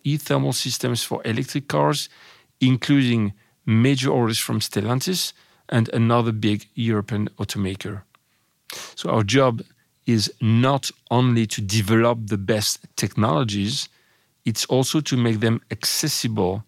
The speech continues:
to the greatest number of people. Valeo is a pioneer and world leader in forty-eight volt technologies. The main advantage of these technologies are the electrification of cars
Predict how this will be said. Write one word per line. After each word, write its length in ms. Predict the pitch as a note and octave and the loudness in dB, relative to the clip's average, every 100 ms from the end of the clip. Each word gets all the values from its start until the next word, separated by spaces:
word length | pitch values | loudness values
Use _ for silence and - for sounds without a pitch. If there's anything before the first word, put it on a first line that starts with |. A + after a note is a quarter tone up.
| _ _ _ | _ _ _
to 140 | - | -4
the 120 | A#2 A2 | -2 -2
greatest 640 | A2 A#2 A#2+ C3+ B2 - | 2 2 2 -2 -4 0
number 320 | A2+ A2 A2 | 0 0 -2
of 160 | A2+ - | -4 -4
people. 460 | A2 G2+ G#2+ F#2 G#2 _ _ _ _ _ _ _ _ _ _ - - - - - | -6 -4 -6 -8 -10 _ _ _ _ _ _ _ _ _ _ -16 -14 -14 -12 -2
Valeo 380 | A2+ C#3+ E3 - | 2 2 2 2
is 360 | C3+ C#3+ C3 - | 4 4 2 -2
a 80 | A2+ _ _ - | -8 _ _ -2
pioneer 640 | C#3 C3 A#2+ C3+ C3+ A#2+ | 2 4 4 2 2 0
and 180 | A#2+ G#2+ | 0 2
world 200 | A#2 A#2+ | 4 4
leader 220 | A#2+ A2+ | 2 2
in 80 | A2+ | 0
forty-eight 400 | - A2+ G#2+ G#2 | 0 2 2 2
volt 220 | A2+ A2+ | 0 0
technologies. 720 | - G2 A#2+ A#2 G2+ G2 F#2+ - - _ | -2 -2 0 0 0 -2 -4 -6 -18 _
The 320 | - - C3 | -14 -6 2
main 400 | A2+ B2 D#3+ F3 - | 4 4 4 2 0
advantage 760 | A#2 G#2+ A2 C3+ B2+ G#2+ G#2 - | -4 -2 0 0 0 -2 -2 -2
of 240 | A2+ G2+ | -2 -2
these 260 | G2+ D#3 - | -2 -2 -2
technologies 720 | - A2 A#2+ A2+ G2 A2 A#2 | -2 -2 0 0 0 -2 -4
are 180 | - A2+ | -2 -2
the 200 | G#2+ A#2 | 0 -2
electrification 800 | A2+ G#2+ A#2 G2+ - B2 A#2 C#3+ | -2 -2 -2 -4 -4 -2 -2 -4
of 180 | B2+ - | -4 -2
cars 300 | A2 A2+ | 0 0